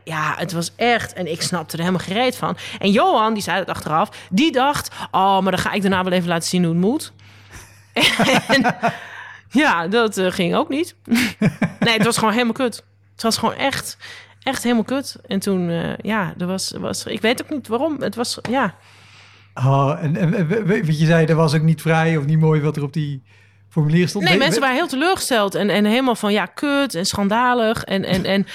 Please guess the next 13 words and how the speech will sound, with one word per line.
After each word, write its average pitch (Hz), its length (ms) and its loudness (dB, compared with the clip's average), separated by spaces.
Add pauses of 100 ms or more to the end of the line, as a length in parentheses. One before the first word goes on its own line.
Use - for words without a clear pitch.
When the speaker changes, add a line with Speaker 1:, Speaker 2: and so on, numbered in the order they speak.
(800)
Speaker 1:
ja, 233 200 0 (120)
ik - 200 0
moet 262 200 6
heel 240 300 4
eerlijk 220 180 2
zeggen, 214 220 0
ja, - 80 -6
ik - 100 -4
vond 226 160 2
het 190 80 4
niet 220 100 4
zo - 80 0
erg. - 560 -4